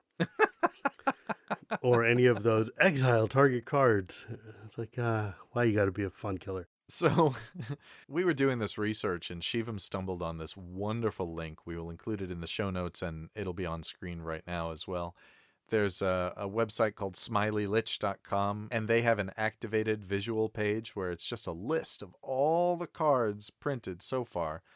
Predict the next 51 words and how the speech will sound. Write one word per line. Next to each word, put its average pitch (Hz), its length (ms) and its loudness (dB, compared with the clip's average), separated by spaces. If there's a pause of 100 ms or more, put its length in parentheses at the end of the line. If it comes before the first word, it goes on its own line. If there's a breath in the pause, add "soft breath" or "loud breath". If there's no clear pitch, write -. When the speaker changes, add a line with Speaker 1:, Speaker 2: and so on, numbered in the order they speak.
(260 soft breath)
Speaker 1:
I 196 140 -4
guess 151 360 0
most 87 320 0
of 69 60 -10
them, 69 220 -14 (140)
that 101 300 0
have 110 400 4
an 92 320 0
activated 95 540 -2
ability 76 560 -10
or 98 540 0
can 104 180 -4
be 95 160 -4
untapped 95 580 -4
easily 85 380 -6
enough 78 300 -8
through 107 280 -4
an 87 100 -2
activated 80 480 -8
ability. 71 460 -12 (320 soft breath)
Speaker 2:
Yeah, 156 280 8 (200)
moreover, 131 420 2
an 117 140 2
activated 139 420 4
ability 120 360 4
that 92 160 0
does 104 160 2
not 120 160 4
require 110 320 -2
tapping 107 380 -2
the 87 60 -4
creature. - 460 -6 (180)
So 117 180 4
it's - 80 2
like 113 260 -4 (120)
a 113 80 4
list 165 260 6
of 165 80 6
mana 185 260 6
sinks, 98 280 4
basically. 104 360 0
And 110 80 2
I 127 40 6
was 143 100 6
like, 151 180 2 (140)
"I've 170 220 6
never 120 180 2
found 185 300 4
this 127 120 6
page 123 240 4
before. 101 380 -4